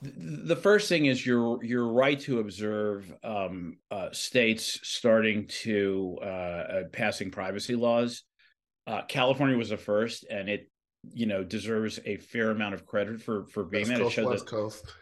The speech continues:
Speaker 1: West Coast, right.
Speaker 2: <laughs>
Speaker 1: The, it shows, it shows that lawmakers can actually pass a privacy law, but California's law is not particularly strong.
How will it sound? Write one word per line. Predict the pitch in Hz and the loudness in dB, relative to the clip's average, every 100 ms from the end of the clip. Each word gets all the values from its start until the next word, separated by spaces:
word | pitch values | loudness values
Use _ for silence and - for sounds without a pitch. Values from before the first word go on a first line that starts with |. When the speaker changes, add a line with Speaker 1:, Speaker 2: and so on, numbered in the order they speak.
| - - - - | -20 -20 -16 -4
Speaker 1:
West | 113 - | -2 2
Coast, | - - | 0 2
right. | 104 95 135 | 4 4 2
Speaker 2:
<laughs> | - 131 123 131 123 | 0 -2 -2 -4 2
Speaker 1:
The, | 143 - | 4 4
it | 156 | 2
shows, | - 190 175 185 151 - | 2 6 8 6 2 0
it | 156 | 0
shows | - - 170 165 170 143 131 | 0 0 2 4 2 -2 -2
that | 117 110 117 - - - _ - | 0 0 -6 -10 -20 -20 _ -4
lawmakers | 113 123 131 120 123 113 | 2 4 6 4 2 -2
can | - | -2
actually | 107 107 - 107 | -4 -4 -4 -2
pass | 98 92 | -2 -2
a | |
privacy | 90 101 104 120 | -2 -2 0 0
law, | 104 | 0
but | 110 165 | 2 0
California's | 233 233 180 147 117 | 0 0 0 0 2
law | 120 | 2
is | |
not | 120 117 | 2 -2
particularly | 117 123 104 95 | -6 -6 -4 -4
strong. | - 110 92 | -2 -4 -4